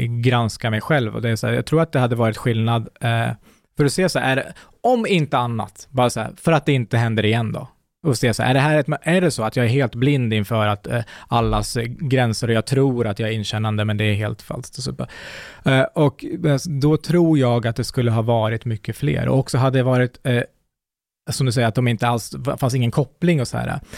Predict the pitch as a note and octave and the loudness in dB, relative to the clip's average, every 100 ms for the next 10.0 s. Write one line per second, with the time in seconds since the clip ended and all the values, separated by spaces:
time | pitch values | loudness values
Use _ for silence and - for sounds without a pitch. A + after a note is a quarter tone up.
0 | - - C3 C#3 C3+ C3 D#3+ F3+ D3+ B2 | -18 -2 2 4 2 2 2 4 2 0
1 | G#2+ A#2 D3+ C3+ A#2+ A2+ A2 A#2+ A2+ - | -4 -6 -6 -6 -4 -2 0 0 -2 -6
2 | _ _ _ - C3+ A#2 C3 B2 B2 C#3 | _ _ _ 0 2 2 0 0 0 2
3 | C3 B2+ - E3 C#3 A#2 A2+ C3+ C3 B2 | 0 0 0 2 2 0 0 2 4 2
4 | A#2 - - - - - _ B2 A#2 A2 | 0 -4 -12 -20 -20 -20 _ -2 0 0
5 | B2 A2+ B2 A#2 A2+ - C#3+ C3+ B2+ D#3+ | 0 0 0 0 0 0 0 0 0 2
6 | E3 D#3+ C3 A#2 A2+ A#2+ A2 - C3+ A#2+ | 2 2 0 -2 -2 -2 -2 0 -2 0
7 | - C#3+ C3 B2 G#2+ A#2+ - - - C3 | 0 0 2 0 0 -2 -4 -6 -2 -2
8 | - - A#2+ A2 C3+ A#2+ A2 G#2+ A2 D3+ | -2 -4 0 0 2 0 0 -2 -2 -2
9 | - - C#3+ B2+ A#2 A#2 A2+ - A#2+ | 0 0 0 2 0 0 -2 -2 -2